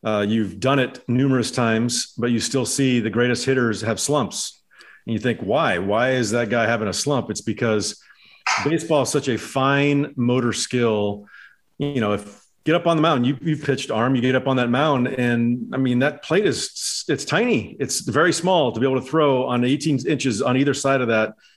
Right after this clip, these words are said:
and control it. Uh, just a little fraction of an inch off on your release point, that's going over the middle and it's getting hammered.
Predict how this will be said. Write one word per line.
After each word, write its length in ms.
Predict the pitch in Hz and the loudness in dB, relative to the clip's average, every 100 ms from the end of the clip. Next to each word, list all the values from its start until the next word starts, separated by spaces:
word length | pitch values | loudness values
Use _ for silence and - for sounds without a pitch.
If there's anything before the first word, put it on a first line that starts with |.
| - | -6
and 120 | 123 | -4
control 440 | 120 107 143 135 90 | -4 -4 0 0 0
it. 80 | - - - - _ _ - | -6 -20 -20 -20 _ _ -4
Uh, 440 | 113 110 120 135 | 0 0 0 -2
just 180 | 135 127 | -4 -2
a 60 | |
little 320 | 127 147 156 139 | 0 2 2 0
fraction 500 | 147 147 151 165 139 | 0 2 2 0 0
of 100 | 127 | 0
an 80 | |
inch 200 | 135 - | 0 0
off 320 | 131 135 131 127 | 0 2 0 0
on 80 | |
your 100 | 117 | 0
release 240 | 110 165 - | 2 0 -2
point, 320 | - 120 123 | -2 0 0
that's 160 | 117 - | -4 -6
going 220 | - 127 | -4 -2
over 140 | 123 123 | 0 0
the 80 | |
middle 200 | 143 170 | 2 0
and 40 | 107 | -2
it's 80 | - | -4
getting 180 | 123 | -2
hammered. 300 | 123 170 110 | 0 0 -2